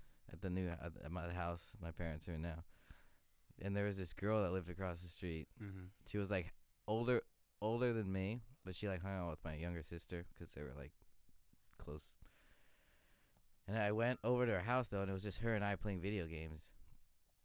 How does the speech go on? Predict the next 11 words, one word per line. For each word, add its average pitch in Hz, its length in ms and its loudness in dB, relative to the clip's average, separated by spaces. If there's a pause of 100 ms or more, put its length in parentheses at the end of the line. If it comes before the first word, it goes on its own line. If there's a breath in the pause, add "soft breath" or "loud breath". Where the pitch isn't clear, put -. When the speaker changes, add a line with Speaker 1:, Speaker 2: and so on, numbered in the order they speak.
(320)
Speaker 1:
It 85 80 -6
was, 82 160 -8
like, 87 400 -4 (1120 soft breath)
Need 101 280 2
for 101 120 -2
Speed, 85 500 -2
but, 76 140 -4
like, 82 140 -6
the - 140 -10
old 90 300 0
one. 64 240 -6